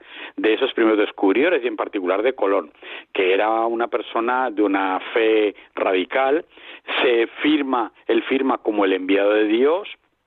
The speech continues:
y en ese sentido también esa mentalidad providencialista, la providencia manda en la historia de los hombres y va trazando los designios humanos,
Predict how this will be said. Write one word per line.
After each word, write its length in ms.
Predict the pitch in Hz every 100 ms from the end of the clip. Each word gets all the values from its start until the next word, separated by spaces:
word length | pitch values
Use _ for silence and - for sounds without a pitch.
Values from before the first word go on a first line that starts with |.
| _ _ _ _ _ _ _
y 180 | 127 123
en 100 | 107
ese 200 | 113 135
sentido 380 | 127 120 120 120
también 380 | 110 110 120 123 - -
esa 240 | - -
mentalidad 580 | 160 151 139 131 135 143 - -
providencialista, 1200 | 135 127 117 113 110 101 - 101 151 - 143 147 - -
la 240 | 120 120 110
providencia 800 | - 123 113 110 127 143 143 127
manda 320 | 139 147 117
en 80 | 92
la 80 |
historia 460 | 85 - 107 104 110
de 80 | 107
los 200 | 107 -
hombres 400 | 123 110 123 147 - - - -
y 220 | - 98 98
va 260 | 98 110
trazando 640 | 107 110 - 123 127 120
los 160 | 107 101
designios 600 | 92 - 113 107 110 104
humanos, 460 | 113 123 120 139